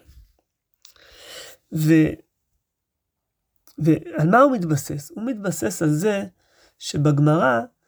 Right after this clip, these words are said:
אה, יש, אה, כמה לימודים מהפסוקים לזה שאסור לגרום לקטן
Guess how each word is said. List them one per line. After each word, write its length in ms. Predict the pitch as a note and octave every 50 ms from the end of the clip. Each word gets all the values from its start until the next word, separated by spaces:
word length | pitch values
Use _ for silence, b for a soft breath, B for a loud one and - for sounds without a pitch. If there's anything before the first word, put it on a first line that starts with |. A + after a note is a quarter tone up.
| _ _ _ _ _ _ _ _ _ - E3+
אה, 40 | D#3
יש, 440 | D3+ D#3+ G3 A3+ A3+ - - _ _ _ - -
אה, 220 | F3+ D#3 D3+ D3+ D3+ D3+ - _ _ - - - - -
כמה 340 | - - G#3 G#3+ A3+ A#3 A#3
לימודים 840 | G#3+ F#3 F#3 F3+ E3+ E3+ D#3+ D3+ E3+ A#3+ B3+ A#3+ A#3 A3+ C4 B3+ A#3 _ _ _ -
מהפסוקים 760 | F3 D#3+ D3 D3 - - F#3+ F3 - - C#4 C4 B3 A#3 A#3 A3+ _ _ _ _ -
לזה 260 | E3 D#3+ E3 - A#3+
שאסור 540 | - - F3+ D3+ - - - A#3 A#3+ A3+ G#3+
לגרום 360 | F#3 E3+ D#3+ F#3 G#3 G#3+ G#3
לקטן 580 | G3 - - E3 D3+ - G#3 G#3 G#3+ G#3 G#3